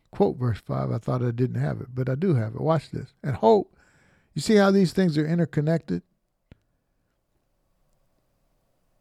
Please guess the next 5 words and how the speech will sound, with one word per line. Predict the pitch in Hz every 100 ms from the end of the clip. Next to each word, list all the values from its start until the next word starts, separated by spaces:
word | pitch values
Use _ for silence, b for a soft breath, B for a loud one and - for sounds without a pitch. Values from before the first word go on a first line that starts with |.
| _ _ _ _ _ _ _ _ _ _ _ _ _
The, | - -
the | 120 123 117
trials | - 175 170 160 156 143
or | - 117
suffering, | - 165 - 160